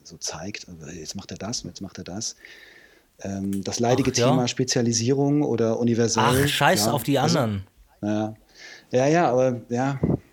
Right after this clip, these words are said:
Speaker 2: Äh,
Speaker 1: Ich hab's
Speaker 2: womit
Speaker 1: schon oft
Speaker 2: fotografierst
Speaker 1: erlebt,
Speaker 2: du
Speaker 1: wenn
Speaker 2: die
Speaker 1: man sich,
Speaker 2: Landschaft
Speaker 1: äh,
Speaker 2: denn?
Speaker 1: ja? Ähm, im Moment ist es ein Canon fünf D S,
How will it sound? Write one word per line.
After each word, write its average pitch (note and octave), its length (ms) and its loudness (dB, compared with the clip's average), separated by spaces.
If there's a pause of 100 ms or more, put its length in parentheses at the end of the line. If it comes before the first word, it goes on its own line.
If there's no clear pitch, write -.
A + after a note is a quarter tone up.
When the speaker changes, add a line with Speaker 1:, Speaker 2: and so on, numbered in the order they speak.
(1300)
Speaker 2:
Äh, D3+ 180 -10
Speaker 1:
Ich D#3 180 0
hab's E3+ 120 4
Speaker 2:
womit A3+ 80 6
Speaker 1:
schon D#3+ 80 4
oft - 60 4
Speaker 2:
fotografierst A3 500 4
Speaker 1:
erlebt, - 0 -
Speaker 2:
du - 40 2
Speaker 1:
wenn C4+ 60 4
Speaker 2:
die G#3 160 6
Speaker 1:
man D3 80 6
sich, C#3 140 2
Speaker 2:
Landschaft B2 140 0
Speaker 1:
äh, G#2+ 40 -6
Speaker 2:
denn? G2+ 220 0 (180)
Speaker 1:
ja? A#2+ 200 0 (1600)
Ähm, A#2+ 600 2 (920)
im A2+ 460 -10 (260)
Moment D3+ 480 2
ist - 200 -12
es C#3 200 -8
ein B2+ 320 -10
Canon F3 720 -2 (140)
fünf D3 280 -6
D C3 100 -2
S, - 540 -8